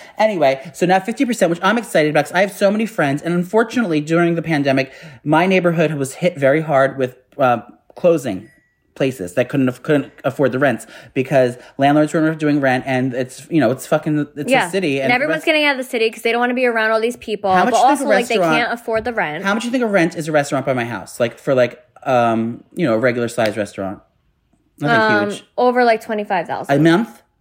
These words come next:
Speaker 2: It has to be.
Speaker 1: Really?
Speaker 2: Has to be.
Speaker 1: That's why they
Speaker 2: Yeah.
Speaker 1: can't afford it.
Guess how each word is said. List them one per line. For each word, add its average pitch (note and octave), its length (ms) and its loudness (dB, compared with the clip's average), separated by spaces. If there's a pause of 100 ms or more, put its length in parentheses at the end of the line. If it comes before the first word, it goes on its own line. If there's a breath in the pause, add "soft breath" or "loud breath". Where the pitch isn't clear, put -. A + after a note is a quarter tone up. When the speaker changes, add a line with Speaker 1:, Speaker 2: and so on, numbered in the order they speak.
(300)
Speaker 2:
It G3 220 -4
has G#3 280 -6
to F3+ 60 -16
be. B2+ 140 -6
Speaker 1:
Really? C3+ 480 2
Speaker 2:
Has A3+ 200 -10
to - 100 -12
be. E3+ 180 -10 (540)
Speaker 1:
That's D3 280 -2
why B2+ 160 4
they A#2+ 80 0
Speaker 2:
Yeah. G3+ 140 0
Speaker 1:
can't C3 140 -2
afford G#3 280 2
it. G2 140 -4